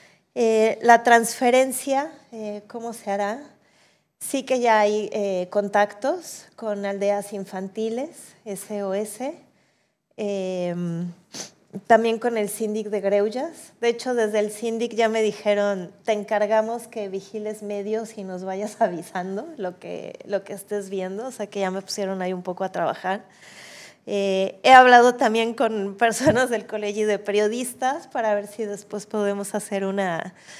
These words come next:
una sesión, ¿no? informativa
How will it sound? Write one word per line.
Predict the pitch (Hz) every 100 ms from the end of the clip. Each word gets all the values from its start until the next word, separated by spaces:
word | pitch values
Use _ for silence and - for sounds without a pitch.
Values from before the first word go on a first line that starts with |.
| - -
una | 220 226 226
sesión, | 226 214 - 240 240 285 - _ _
¿no? | 233 220 247
informativa | 220 - 202 202 196 233 233 220 226